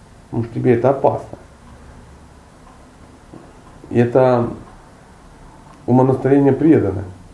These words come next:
То есть все, что Кри-, все, что приходит, это Кришна дает для твоего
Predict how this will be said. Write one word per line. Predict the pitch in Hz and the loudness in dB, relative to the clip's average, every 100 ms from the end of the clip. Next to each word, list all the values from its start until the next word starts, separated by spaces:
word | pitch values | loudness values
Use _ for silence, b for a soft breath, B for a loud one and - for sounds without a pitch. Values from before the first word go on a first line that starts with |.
| - B B B B - - - | -20 B B B B -20 -20 -14
То | - | -12
есть | - - 92 | -12 -14 -12
все, | - | -4
что | 135 135 | -2 -2
Кри-, | 135 120 | -2 -4
все, | 117 139 | -2 -2
что | 135 120 | -2 -4
приходит, | 135 127 202 226 123 | -6 -4 -2 -2 0
это | 117 117 | -2 -4
Кришна | - 180 185 131 | -2 -4 -2 -2
дает | 120 143 156 110 | 0 0 0 -2
для | 120 | -2
твоего | 117 123 131 151 151 | -2 -2 0 0 0